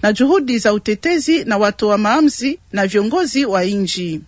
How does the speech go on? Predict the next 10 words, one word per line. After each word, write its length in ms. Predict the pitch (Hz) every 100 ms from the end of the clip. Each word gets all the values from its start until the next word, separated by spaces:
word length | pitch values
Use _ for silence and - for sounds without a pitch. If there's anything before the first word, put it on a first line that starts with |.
| _ -
Pia 320 | 349 262 269
wanatambua 720 | 220 220 226 240 277 339 226
mchango 380 | 214 294 277 208
mkubwa 500 | 202 - 302 220 196
wa 120 | 196
Radio 260 | 233 202 190
Okapi 520 | - 185 - 349 370
katika 380 | 214 208 381 294
kujenga 460 | - 202 277 262 196
amani 500 | 202 302 294 262